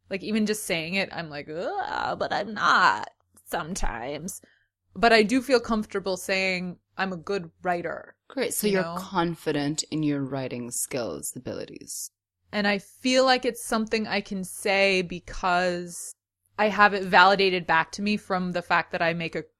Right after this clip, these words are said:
Speaker 1: a living off of it, I
Speaker 2: Right.
Speaker 1: guess.
Speaker 2: And I feel like actually that's, I feel like that's a huge thing that you're mentioning, which is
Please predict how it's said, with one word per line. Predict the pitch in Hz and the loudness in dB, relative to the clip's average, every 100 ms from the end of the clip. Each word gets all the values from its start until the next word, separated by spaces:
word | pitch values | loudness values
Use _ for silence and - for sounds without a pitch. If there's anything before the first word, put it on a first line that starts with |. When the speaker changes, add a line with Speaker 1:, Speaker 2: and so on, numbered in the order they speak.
| _ | _
Speaker 1:
a | 180 | -6
living | 175 170 185 214 | -2 -2 -2 -2
off | 214 220 | -4 -4
of | 262 254 | -6 -2
it, | 294 | -2
I | |
Speaker 2:
Right. | 269 277 277 208 160 | 0 2 4 4 4
Speaker 1:
guess. | 196 | 2
Speaker 2:
And | 233 | 0
I | |
feel | 240 320 339 | 0 2 4
like | 330 - | 4 4
actually | 208 208 - 226 214 202 - | 2 2 -2 0 0 -2 -4
that's, | - 220 220 - | 0 0 0 -4
I | 196 | -4
feel | 190 247 | 0 -2
like | 226 | 0
that's | 196 - | -2 -4
a | |
huge | - - 190 - | -10 -4 -2 0
thing | - 175 | 0 0
that | 160 | -2
you're | - 165 | -2 -2
mentioning, | 165 185 180 165 151 | 0 -2 -2 -2 -2
which | 151 165 | 0 0
is | 156 147 - | 0 0 -4